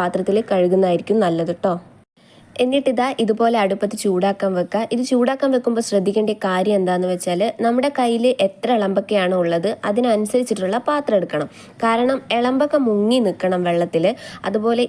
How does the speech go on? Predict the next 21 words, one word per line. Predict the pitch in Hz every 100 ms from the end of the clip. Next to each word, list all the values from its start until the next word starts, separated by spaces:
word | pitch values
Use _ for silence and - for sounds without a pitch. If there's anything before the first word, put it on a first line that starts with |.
| 226
ഇത് | 247 247
ചൂടായി | 220 220 240 226 220
കഴിഞ്ഞാൽ | 202 196 202 208 202
ഇതിൻ്റെ | 226 233 196
വായ | 185 190 220 190
തുറന്ന് | 175 180 202 180
വരും. | 165 - - -
അപ്പോൾ | - 254
നല്ല | 269 269
ഫ്രീ | 233 233 240 269
ആയിട്ടുള്ള | 226 208 208 - -
വലിയ | 202 214 247 240
പാത്രമാകുമ്പോൾ | 185 196 190 185 214 247 190
വേഗം | 196 202 208 190
ഇതിൻ്റെ | 190 220 208
വായ | 170 175 180
തുറന്ന് | 170 180 175
കിട്ടും | 170 160
ട്ടോ. | 214 196 - - -
അപ്പോൾ | 269 - 277
അതൊന്ന് | 277 226